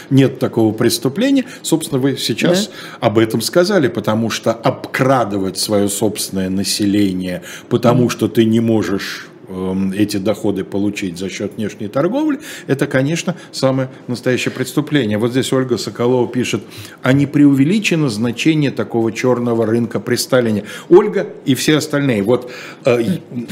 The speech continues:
Speaker 1: очень может быть, что на слух, э, а с нами автор сегодня, наша гостья, делилась в основном своими выводами, вам какие-то из этих выводов покажутся преувеличенными, чрезмерными, сомнительными.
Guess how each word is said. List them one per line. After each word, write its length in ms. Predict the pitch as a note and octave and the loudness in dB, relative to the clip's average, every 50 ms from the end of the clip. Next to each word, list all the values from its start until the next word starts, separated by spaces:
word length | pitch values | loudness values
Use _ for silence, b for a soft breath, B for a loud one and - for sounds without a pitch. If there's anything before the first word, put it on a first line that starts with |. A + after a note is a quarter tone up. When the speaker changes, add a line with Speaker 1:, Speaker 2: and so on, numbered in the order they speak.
| - - - - | -14 -14 -2 4
Speaker 1:
очень 340 | - E3+ F3 E3+ - D3 C#3 | 6 6 6 6 4 2 2
может 280 | B2+ B2 A2 G2+ G#2+ G2 | 2 2 2 0 -2 -4
быть, 300 | F2 F2 G#2+ C#3 F3+ - | 0 2 2 2 2 2
что 240 | - - - C3 A2+ | -2 -2 0 0 0
на 160 | G#2 G#2 G2+ | 2 0 0
слух, 760 | - - - - A2 A2+ B2 D#3+ F#3 F#3 - - - - - | -2 -2 -2 2 4 4 6 6 4 2 -2 -8 -14 -14 -8
э, 60 | - A2+ G#2 G#2 G2 F#2+ F#2+ F#2+ F#2 F#2+ F#2+ F#2 | -6 -4 -2 -2 -2 -4 -4 -6 -6 -8 -6 -2
а 120 | F#2+ G2 G2 | -2 -2 -2
с 140 | - - A2+ | -2 -2 0
нами 260 | A2 A2 A2+ A2+ G#2+ | 2 2 4 4 4
автор 340 | G#2+ G2+ - - G#2+ F#2+ F#2+ | 2 0 -2 -4 -6 -4 -4
сегодня, 460 | - - G#2 G2 G2 F#2+ F2 F#2+ G2 | -4 -2 -2 0 0 -2 -2 -2 -4
наша 300 | G2 G2 F#2+ - - F#2+ | -4 -4 -6 -6 -6 -4
гостья, 340 | F#2+ G#2+ G2 - - G#2 F#2+ | -4 -4 -4 -4 -6 -6 -4
делилась 460 | G2 G#2+ G#2+ A2 G#2+ G#2 G2+ - - | -4 -2 -2 -2 -2 -4 -6 -8 -8
в 40 | G#2+ | -10
основном 440 | F#2+ - - A2+ A2+ A#2 B2 A#2+ G#2+ | -10 -8 -6 -6 -4 -4 -4 -6 -6
своими 400 | - - A#2 G#2 G#2 G#2+ A#2 A2+ | -6 -8 -6 -6 -4 -4 -4 -4
выводами, 680 | G#2+ G#2 A#2 A#2+ A2 G#2 C3 D#3+ G3 A#3 B3+ D4 D4 C#4+ B B B B B B B | -4 -4 -4 -4 -2 -2 -4 -2 -2 -2 -2 -2 -4 -8 B B B B B B B
вам 240 | A#2 D#3 A3+ B3+ - | 4 4 4 4 2
какие-то 460 | - C3+ - - C#3 C3 B2+ - B2 | 0 -2 0 2 2 2 2 2 2
из 160 | A#2 G#2 F#2+ | 0 0 0
этих 260 | A2 G#2 - G#2+ - | -2 -4 -4 -8 -4
выводов 360 | - B3+ C#4+ D4 C4+ A#3 - - | 0 0 2 2 2 0 -2 -2
покажутся 640 | - - - - F#3+ G#3 F#3 - - - F#3+ - - - - - - - - - - - - - - - - - - | -2 -2 2 2 2 2 2 -2 -2 -2 -2 -2 -4 -8 -20 -20 -20 -20 -20 -20 -20 -20 -20 -20 -18 -18 -12 -4 0
преувеличенными, 600 | B2 B2 A#2 A2+ C3 E3+ E3 - D3+ D3 C#3 B2 | 2 2 4 4 4 4 2 2 -2 -4 -4 -4
чрезмерными, 540 | - B2 A2+ G#2+ F#2+ A#2 B2 A#2+ B2 B2 A#2 | -4 -4 -4 -4 -2 0 0 0 0 -2 -4
сомнительными. 560 | - - C3 B2+ A#2+ G#2 F#2+ - F#2+ F2 | -2 -2 0 0 2 0 -2 -4 -8 -14